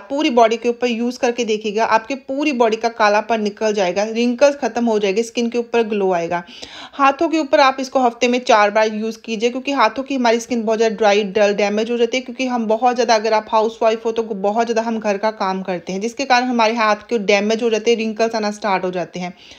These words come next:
तो ये रिंकल्स के लिए भी बहुत ज़्यादा अच्छा है, इसलिए वीडियो को पूरा ज़रूर देखिएगा। यूज़ किस तरह से करना है, सबसे पहले जहाँ पे आपको इसको यूज़ करना है, स्किन को वेट कर लीजिए, दो मिनट इसको लेकर दो मिनट मसाज कीजिए।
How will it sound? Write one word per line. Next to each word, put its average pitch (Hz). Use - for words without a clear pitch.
तो 294
ये 294
रिंकल्स 277
के 277
लिए 254
भी 240
बहुत 214
ज़्यादा 220
अच्छा 214
है, 247
इसलिए 240
वीडियो 214
को 214
पूरा 220
ज़रूर 214
देखिएगा। 226
यूज़ 247
किस 254
तरह 240
से 247
करना 233
है, 240
सबसे 262
पहले 262
जहाँ 220
पे 262
आपको 233
इसको 226
यूज़ 220
करना 208
है, 220
स्किन 233
को 240
वेट 277
कर 233
लीजिए, 214
दो 285
मिनट 285
इसको 262
लेकर 233
दो 226
मिनट 226
मसाज 220
कीजिए। 196